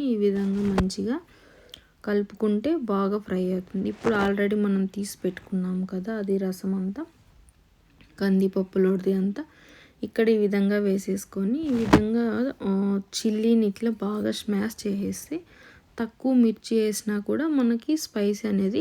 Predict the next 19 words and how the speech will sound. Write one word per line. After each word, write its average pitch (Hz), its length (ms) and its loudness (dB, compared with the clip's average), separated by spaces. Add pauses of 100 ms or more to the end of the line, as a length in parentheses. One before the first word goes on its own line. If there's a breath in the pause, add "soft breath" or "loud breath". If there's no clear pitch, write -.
(100)
ఎక్కువ 214 280 -2
వస్తుంది. 196 380 -4
అంతే, 214 360 -2
ఎంతో 208 400 0
టేస్టీగా 202 800 -4
ఉండే 196 400 -2 (760 loud breath)
కందిపప్పు 214 500 -2
రసం 196 420 -2
రెడీ. 208 300 0 (100)
అదే 214 280 2
పప్పును 202 500 -2
మనము 214 380 -2
సైడ్లో 208 600 -2 (640 loud breath)
మునగాకును 220 640 0
బాయిల్ 196 380 2
చేసుకొని 254 460 -2
ఈ 311 40 0
విధంగా 208 520 2
ఫ్రై 190 340 -2